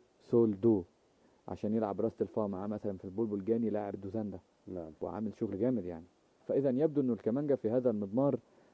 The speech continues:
Speaker 1: زي العود بيدوزنوها حسب المقام.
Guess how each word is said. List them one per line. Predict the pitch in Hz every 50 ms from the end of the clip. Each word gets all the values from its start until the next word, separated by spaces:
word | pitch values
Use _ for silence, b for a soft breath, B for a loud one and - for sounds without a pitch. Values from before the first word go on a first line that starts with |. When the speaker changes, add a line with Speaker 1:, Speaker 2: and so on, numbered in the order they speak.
| b b b _ _ -
Speaker 1:
زي | 107 120 120 131
العود | 123 117 104 123 135 120 92 85 - - - _ -
بيدوزنوها | 101 98 95 101 101 98 117 123 117
حسب | - 139 - 120 98
المقام. | 98 98 92 - 107 101 87